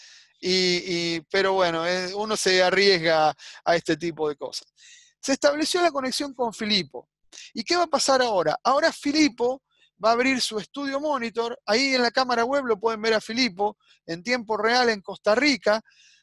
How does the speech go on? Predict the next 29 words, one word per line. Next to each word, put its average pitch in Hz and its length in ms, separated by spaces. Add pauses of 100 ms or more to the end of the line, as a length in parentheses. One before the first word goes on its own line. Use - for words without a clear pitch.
(280)
Y 214 180
desde 226 280
Chacabuco 262 580
yo 302 180
sé, 311 380 (340)
fíjense 262 300
acá 285 200
este - 180
ojito 269 360
que 226 120
tengo 240 200
acá. 220 240
Esto 285 420
me 208 100
está 254 160
indicando 254 560 (320)
toda 302 280
la, 226 340 (120)
la 190 260
transmisión 208 720
que 202 80
le 185 60
estoy 208 180
haciendo 196 320
a - 20
Filippo. 160 400
Pero 202 340 (380)
este - 260
ojito 247 600